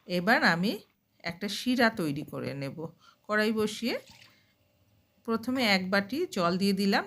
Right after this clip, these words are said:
তারপর আরও হাফ বাটি, ওই বাটিরই হাফ বাটি জল আমি এর মধ্যে দিয়ে দিচ্ছি।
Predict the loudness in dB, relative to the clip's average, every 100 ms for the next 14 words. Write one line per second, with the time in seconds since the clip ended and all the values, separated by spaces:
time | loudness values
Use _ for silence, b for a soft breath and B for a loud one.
0 | 0 0 0 -2 -4 -6 b b 2 2
1 | 2 -2 -6 _ -4 4 4 4 -2 -2
2 | -2 -2 -6 0 0 0 -2 -4 -4 -2
3 | -2 0 0 0 -4 -4 -2 -2 -6 b
4 | b -10 -4 -2 0 -2 -4 -6 -6 -6
5 | -6 -10 -8 -6